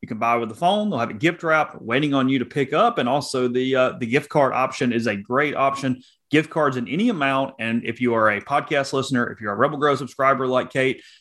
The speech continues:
just mention that, and they will add ten percent to any gift card purchase. So a little bit of perk, a little bit of help there for Rebel Grove and Oxford Exxon podcast listeners. Get a gift card, Style Assembly, for Mother's Day here coming up this weekend, and they will add ten percent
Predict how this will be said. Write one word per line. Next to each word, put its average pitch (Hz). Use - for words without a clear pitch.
just 110
mention 156
that, 131
and 120
they 123
will 123
add 117
ten 202
percent 156
to 127
any 139
gift 127
card 120
purchase. 107
So 107
a -
little 156
bit 175
of 175
perk, 170
a -
little 156
bit 151
of 135
help 143
there 135
for 120
Rebel 127
Grove 131
and 113
Oxford 117
Exxon 113
podcast 127
listeners. 127
Get 151
a 214
gift 190
card, 151
Style 156
Assembly, 131
for 131
Mother's 135
Day 131
here 123
coming 120
up 120
this 117
weekend, 135
and 120
they 120
will 117
add 110
ten 175
percent 156